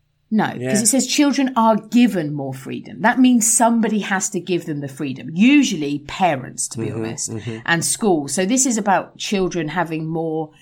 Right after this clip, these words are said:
Speaker 1: freedom in their choices. I don't think it's the internet or satellite T V that gives them freedom.
Speaker 2: Yeah, this is weird because they start off by saying about the internet and satellite T V, and then the rest of the paragraph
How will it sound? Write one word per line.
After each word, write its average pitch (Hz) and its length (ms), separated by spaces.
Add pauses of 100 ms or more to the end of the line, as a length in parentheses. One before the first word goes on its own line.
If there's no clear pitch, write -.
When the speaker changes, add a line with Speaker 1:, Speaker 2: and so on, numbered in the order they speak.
(220)
Speaker 1:
freedom 175 480
in 156 120
their 147 140
choices. 165 640 (380)
I 240 120
don't 330 240
think 269 160
it's - 120
the 208 120 (120)
internet 202 420
or 160 100
satellite 151 580
T 156 240
V 160 260
that 127 200
gives 131 220
them 127 100
freedom. - 480
Speaker 2:
Yeah, 165 160
this 175 180
is 156 140
weird 170 240
because 131 300
they 131 120
start 147 300
off 151 180
by 127 140
saying 120 360
about 110 280
the 113 100
internet 113 380
and 107 100
satellite 107 460
T 113 180
V, 113 200
and 110 180
then 113 140
the 113 120
rest 127 340
of 131 80
the - 100
paragraph 113 540